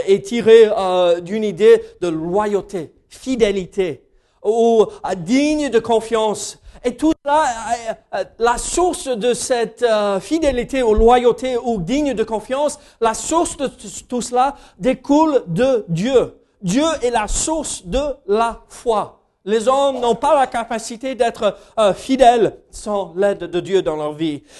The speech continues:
Et en fait, euh, ce terme hébreu, euh, que nous voyons, euh, quand on le traduit parfois dans l'Ancien Testament,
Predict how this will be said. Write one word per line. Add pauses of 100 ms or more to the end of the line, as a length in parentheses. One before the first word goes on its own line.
Et
en
fait, (220)
euh,
ce
terme
hébreu, (240)
euh,
que
nous
voyons,
euh,
quand
on
le
traduit
parfois
dans
l'Ancien
Testament,